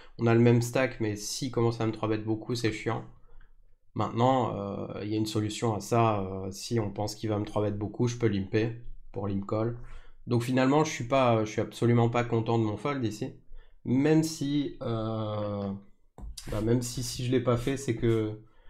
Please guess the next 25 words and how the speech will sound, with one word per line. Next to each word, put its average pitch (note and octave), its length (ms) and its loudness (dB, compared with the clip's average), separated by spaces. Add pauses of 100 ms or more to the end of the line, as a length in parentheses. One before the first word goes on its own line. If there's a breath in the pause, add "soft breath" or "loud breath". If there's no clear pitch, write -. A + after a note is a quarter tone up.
(340 soft breath)
c'est - 240 -2
que G#2 60 -2
je G#2 80 -2
me A2 80 2
suis A2 220 -2
dit A2 160 -2
que, G2+ 480 0
que G2+ 160 -6
lui, G#2 280 0
euh, F#2+ 240 -2
va G2+ 140 -2
m'emmerder. G2+ 540 2
Mais F#2 300 0
enfin, D#2+ 240 -8
je - 40 -16
suis - 140 -10
en F#2 80 -4
position G#2 540 -6
avec, F#2+ 200 -6
euh, F#2+ 160 -4
dix G2+ 180 -8
et - 60 -18
sept G2 240 -8
huit - 220 -12
et G#3 260 -4